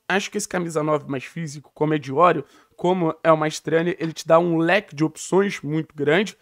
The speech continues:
além da capacidade competitiva, na hora de pressionar, na hora de disputar uma bola, na hora de se impor ali em relação ao adversário. Acho que quando você tem um camisa nove mais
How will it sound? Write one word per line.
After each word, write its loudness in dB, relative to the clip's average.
além 2
da 0
capacidade -2
competitiva, -2
na 0
hora 2
de -6
pressionar, 2
na -4
hora -2
de -12
disputar -6
uma -2
bola, 2
na 2
hora 4
de -2
se -6
impor 4
ali 4
em 0
relação 2
ao 0
adversário. 0
Acho -6
que -6
quando -2
você -2
tem -2
um -2
camisa 2
nove 0
mais -2